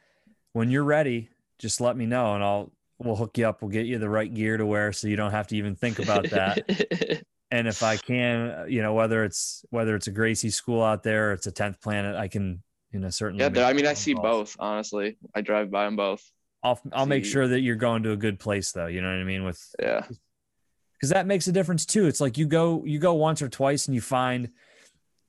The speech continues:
Speaker 1: you know, especially with how popular it is and a lot of people going.
Speaker 2: No, exactly.
Speaker 1: There's a
Speaker 2: It's
Speaker 1: big influx. You'll find, like, especially in fundamentals classes, a lot of people wanna do it. But even just since I've been back, I've been back since,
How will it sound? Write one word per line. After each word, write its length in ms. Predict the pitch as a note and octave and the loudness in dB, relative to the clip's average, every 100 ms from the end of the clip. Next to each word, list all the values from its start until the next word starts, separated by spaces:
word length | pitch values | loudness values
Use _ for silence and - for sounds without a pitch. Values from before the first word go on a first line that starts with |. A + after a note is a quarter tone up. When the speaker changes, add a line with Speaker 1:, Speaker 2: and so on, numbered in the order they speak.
| _ _ _ _ - _ | _ _ _ _ -20 _
Speaker 1:
you 160 | E3+ | -4
know, 220 | D3+ C3+ C#3+ | -2 0 -2
especially 480 | - F#3 F#3+ F#3 D#3+ | 2 2 2 4 2
with 120 | B2 | 2
how 120 | C3+ | 0
popular 640 | - B2+ B2 B2 C#3 C3+ | -2 -2 -2 0 2 4
it 80 | C3+ | 4
is 200 | C3 B2+ | 2 2
and 80 | A2+ | 2
a 40 | |
lot 240 | G#2+ A2+ A#2 | 4 4 2
of 80 | A2 | 0
people 280 | B2 A#2+ | -2 0
going. 240 | G#2 A2 A2 | 0 2 4
Speaker 2:
No, 160 | A#2+ | 4
exactly. 800 | A2 G#2 G#2+ G#2+ G#2+ - G#2 F#2 - | 2 0 0 2 0 -2 -2 -2 -2
Speaker 1:
There's 200 | A#2+ D#3+ | 2 4
a 40 | D#3+ | 4
Speaker 2:
It's 80 | B2 | 4
Speaker 1:
big 240 | D#3 D#3 | 2 2
influx. 540 | C#3+ D3 - D#3+ D#3 | -2 -2 2 0 2
You'll 120 | C#3+ B2 | -2 -2
find, 440 | - B2+ B2+ B2+ | 0 0 0 2
like, 180 | A#2+ A2 | 0 0
especially 600 | - - C3 B2+ C#3+ C3 | -4 0 0 0 0 -2
in 80 | A#2+ | -2
fundamentals 540 | - B2 A#2+ A#2+ A#2+ | 0 0 0 0 -2
classes, 340 | - B2 A#2 A2+ | 0 0 0 0
a 60 | |
lot 260 | G2+ A2 A#2 | 2 4 2
of 80 | A2 | 0
people 500 | A#2+ A#2 B2 A#2 A2+ _ _ _ - | -2 2 2 2 0 _ _ _ 0
wanna 340 | A#2+ C#3 C3 | 4 6 4
do 260 | A2+ A#2+ B2 | 2 4 4
it. 160 | C3 _ _ _ _ | 2 _ _ _ _
But 120 | C3 C3+ | 2 4
even 280 | D#3 E3+ | 6 4
just 260 | D3+ D3 - | 4 2 2
since 220 | C#3 A#2 | 0 -2
I've 260 | G#2+ B2 B2 | 0 -2 -2
been 140 | G#2+ | -2
back, 260 | F#2 F2 F2+ | -2 -2 0
I've 160 | B2+ | 0
been 160 | C3 A#2+ | 0 0
back 300 | A#2 A#2+ B2 | 2 0 -2
since, 500 | - A2 - - - | -4 -4 -4 -8 -12